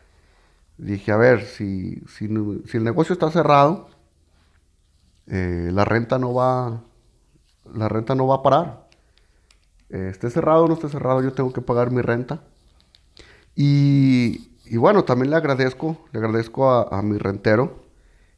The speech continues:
que, que nos, nos echó la mano y, y, pues, obviamente también lo entiendo de que son, son las fuentes de ingreso de ellos. Y, y cuando se llegó la renta, me dijo, "¿Sabes qué? Eh,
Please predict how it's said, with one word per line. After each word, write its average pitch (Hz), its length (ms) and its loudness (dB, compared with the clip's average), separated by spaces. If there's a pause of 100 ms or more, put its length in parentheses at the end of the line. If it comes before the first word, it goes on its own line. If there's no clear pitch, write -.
(100)
que, - 300 -4
que 113 140 0
nos, 113 340 -2
nos 113 180 0
echó 113 180 0
la 131 100 4
mano 151 440 4
y, 113 320 -2
y, - 160 -14
pues, 117 180 -6
obviamente 160 880 0 (220)
también 123 240 2
lo 147 60 0
entiendo 131 440 0
de 127 160 -6
que - 200 -14
son, 120 580 -6
son 123 180 -6
las 139 120 -2
fuentes 135 320 0
de 139 60 0
ingreso 120 360 -2
de 123 180 2
ellos. 131 260 -4 (580)
Y, 110 760 0 (1080)
y - 100 -8
cuando 131 260 2
se 143 80 -2
llegó 135 240 0
la 165 100 4
renta, 160 540 2
me 139 120 -2
dijo, 131 220 -6
"¿Sabes 135 220 -4
qué? 156 580 -2 (460)
Eh, 90 520 -8